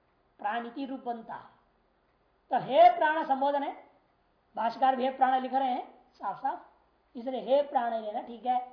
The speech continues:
ते अलग करना। ते इमा प्रजा,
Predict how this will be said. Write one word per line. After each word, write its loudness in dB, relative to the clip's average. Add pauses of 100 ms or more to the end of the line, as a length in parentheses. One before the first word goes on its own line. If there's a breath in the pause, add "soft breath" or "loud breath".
(180)
ते 2
अलग 0
करना। -18 (640)
ते 2 (1300)
इमा 2
प्रजा, 6